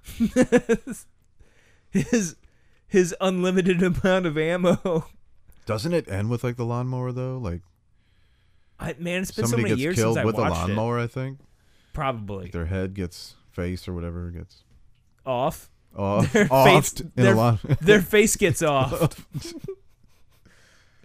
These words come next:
Speaker 2: I'm pretty sure it does.
Speaker 1: Uh, like they're ripping the rock off
Speaker 2: If it
Speaker 1: over
Speaker 2: doesn't,
Speaker 1: here.
Speaker 2: we just have a fucking sequel to Hobo with a Shotgun.
Speaker 1: Yeah.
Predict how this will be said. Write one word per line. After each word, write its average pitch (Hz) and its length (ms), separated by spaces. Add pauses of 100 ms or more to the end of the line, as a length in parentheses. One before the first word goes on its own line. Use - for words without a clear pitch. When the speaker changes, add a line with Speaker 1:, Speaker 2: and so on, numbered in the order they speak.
(540)
Speaker 2:
I'm 101 160
pretty 87 300
sure 90 140
it 90 160
does. - 340 (1300)
Speaker 1:
Uh, 160 340
like 151 160
they're 143 100
ripping 139 300
the 117 80
rock 113 340
off 98 120
Speaker 2:
If 127 120
it 127 40
Speaker 1:
over 107 80
Speaker 2:
doesn't, 113 260
Speaker 1:
here. 98 80
Speaker 2:
we 107 80
just 98 240 (500)
have 92 200
a 82 40
fucking 90 340
sequel 87 440
to 85 260 (2500)
Hobo 85 200
with 85 120
a 90 40
Shotgun. 92 500 (160)
Speaker 1:
Yeah. 120 420